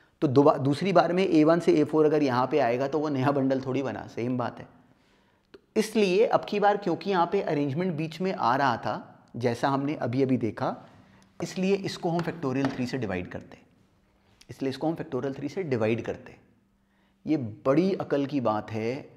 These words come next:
बेड़ा गर्क करा हुआ है किताबों में, परमुट-, इसके नाम पे, डिस्ट्रीब्यूशन के नाम पे, और बच्चों ने कॉरेस्पॉन्डेंस नोट्स में दुनिया भर का पैनिक मचाया होता है।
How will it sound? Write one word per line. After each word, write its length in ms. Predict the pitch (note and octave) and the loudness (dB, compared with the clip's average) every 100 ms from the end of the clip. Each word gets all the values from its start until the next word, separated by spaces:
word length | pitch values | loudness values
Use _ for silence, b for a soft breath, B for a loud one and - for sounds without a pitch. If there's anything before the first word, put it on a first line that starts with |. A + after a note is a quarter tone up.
| b b b b - | b b b b -14
बेड़ा 480 | G#2 C3+ D#3+ F3 F3+ A#2 | -2 2 2 2 0 2
गर्क 280 | C#3 D3 - | 2 2 -2
करा 140 | B2 | 0
हुआ 240 | A2+ A#2 A2+ | 2 2 0
है 60 | |
किताबों 440 | A#2 A2 G#2 G#2 A2 | -2 -2 -2 -2 -4
में, 380 | G#2+ A#2 C3 D3 B B B - | -4 -4 -6 -8 B B B -2
परमुट-, 280 | A#2+ C3 | 0 0
इसके 320 | - C#3 - C#3+ | -2 -6 -2 0
नाम 260 | A#2 A#2 | 0 0
पे, 160 | A2 C3 | 0 -2
डिस्ट्रीब्यूशन 520 | A#2 B2+ B2+ A#2+ B2 | -2 -2 -4 -2 -2
के 100 | A#2+ | -2
नाम 240 | A2+ A2 | -2 -2
पे, 120 | G#2+ B2 | -2 -2
और 120 | A#2 | -2
बच्चों 300 | A2+ - A#2+ | -4 -4 -4
ने 80 | A#2+ | 0
कॉरेस्पॉन्डेंस 560 | A2 F#2+ A#2 A#2 A2+ | -2 0 -2 -2 -4
नोट्स 320 | A#2 A2 A2 | -2 -4 -4
में 160 | A2+ B2 B B B | -6 -8 B B B
दुनिया 340 | A2 C3 D#3 E3 | -2 2 2 2
भर 200 | C3 C3+ | 0 0
का 100 | D#3 | 0
पैनिक 340 | C3 A2+ A2+ | 0 0 -4
मचाया 300 | G#2 G2+ G2 | -8 -8 -8
होता 260 | F2+ - | -10 -14
है। 80 | - | -18